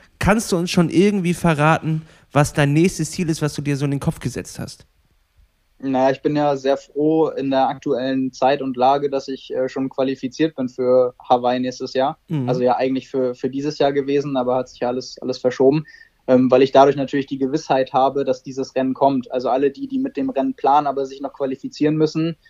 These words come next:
Speaker 2: ähm, die wissen ja gar nicht, wie finden Quali-Wettkämpfe statt, müssen Felder reduziert werden, fallen Rennen ganz aus.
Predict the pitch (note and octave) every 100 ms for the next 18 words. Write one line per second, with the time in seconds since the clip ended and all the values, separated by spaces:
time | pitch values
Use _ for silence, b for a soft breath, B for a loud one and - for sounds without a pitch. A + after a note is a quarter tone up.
0 | b _ - C3+ C3+ C3+ C3+ B2+ C3+ C#3+
1 | C#3+ C3+ C3+ C3+ C3+ - - C#3 C3+ -
2 | C#3 C3+ C#3 C3+ C3+ C3+ C3+ - - -
3 | C#3 C#3 C#3 - C3+ C3+ - C#3 C#3+ -
4 | - C#3+ C3+ C#3 C3 C#3 C#3 C3 C#3 C#3
5 | - D3 C#3 C3+ C3+ C3 C3+ C#3 C3 C3+
6 | C3+ C3+ C3+ - C#3 D#3+ -